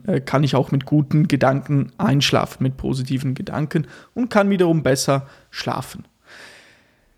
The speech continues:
Also, erster Punkt ist, die Dankbarkeit am Morgen sich direkt vor Augen führen. Das kann man natürlich auf unterschiedliche Weise tun. Man kann mit Tagebuch arbeiten, man kann mit den persönlichen, mit den eigenen Gedanken arbeiten, sich das einfach kurz vor Augen führen.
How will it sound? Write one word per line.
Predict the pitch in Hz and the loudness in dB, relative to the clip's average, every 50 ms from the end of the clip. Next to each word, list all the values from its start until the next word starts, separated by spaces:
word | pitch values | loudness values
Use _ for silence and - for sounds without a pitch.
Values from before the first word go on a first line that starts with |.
| _ _ _ _ - | _ _ _ _ 0
Also, | - 143 151 147 147 131 - | 2 2 4 4 2 0 2
erster | - 160 208 - - 254 | 2 2 2 2 0 -2
Punkt | 233 - 202 196 196 - 196 | 2 2 2 2 4 4 2
ist, | 190 190 - - - | 0 0 0 -6 -6
die | 151 135 - | -6 -2 0
Dankbarkeit | 139 - - 165 - - 170 151 - 160 147 147 - - | 0 2 2 0 2 2 0 0 2 2 2 2 2 0
am | - 127 120 | -2 0 0
Morgen | 117 110 135 139 165 160 143 | 2 2 2 2 0 -2 -2
sich | - 143 131 | -4 -4 -6
direkt | - - 127 - 127 131 - | -4 -6 -4 -2 -2 -4 -4
vor | - - - - - | -8 -10 -6 0 2
Augen | - 202 226 220 | 4 4 4 4
führen. | 208 - 196 180 | 4 4 2 4
Das | 165 147 - - | 4 2 0 -2
kann | - - 127 | -2 -2 0
man | 131 131 | 2 2
natürlich | 127 127 127 - - 127 127 - - | 2 0 -2 -2 -2 -2 -2 -2 -2
auf | - - | -6 -6
unterschiedliche | - - - 135 135 135 127 135 - - - - 143 139 - - | -4 -2 0 0 2 2 2 0 0 -4 -4 -6 -6 -6 -6 -6
Weise | - 131 131 131 - 120 131 | -4 -4 -4 -4 -6 -6 -8
tun. | - - 170 180 175 165 | -2 2 4 6 6 6
Man | 147 139 131 | 6 4 2
kann | 135 - 139 135 | 0 -2 -2 0
mit | 127 123 - | 0 -2 -2
Tagebuch | - - 120 127 135 139 127 127 127 120 - | -2 0 0 2 2 2 0 0 0 0 0
arbeiten, | 127 123 131 131 - 127 135 131 131 127 | 0 0 0 2 2 2 2 2 0 0
man | 131 127 135 - | 0 -2 -2 -2
kann | - - 127 127 | -2 0 2 2
mit | 131 131 131 - | 2 2 0 0
den | - 202 196 | 0 0 2
persönlichen, | - 135 127 127 131 131 131 135 131 135 127 127 | 2 0 0 2 2 2 2 2 2 0 -2 -2
mit | 135 127 - | -2 -4 -4
den | 139 131 | -2 -2
eigenen | 135 139 - - 139 135 | -2 -2 -2 -4 -6 -8
Gedanken | - 165 - 139 165 196 196 - 180 156 | -6 0 2 4 4 4 2 2 2 2
arbeiten, | 135 147 147 139 151 139 135 135 135 - 127 | 4 4 4 4 4 4 4 2 0 -2 -6
sich | 131 131 131 131 | -4 -4 -6 -6
das | - 123 123 - | -6 -8 -8 -6
einfach | 123 127 - - 110 - | -8 -8 -8 -10 -12 -12
kurz | - - 131 131 - | -10 -10 -10 -10 -8
vor | - - - | -10 -4 0
Augen | - 143 165 160 151 | 2 2 4 2 0
führen. | 131 - - 139 139 131 131 131 | -2 -2 -2 -2 0 0 -2 -4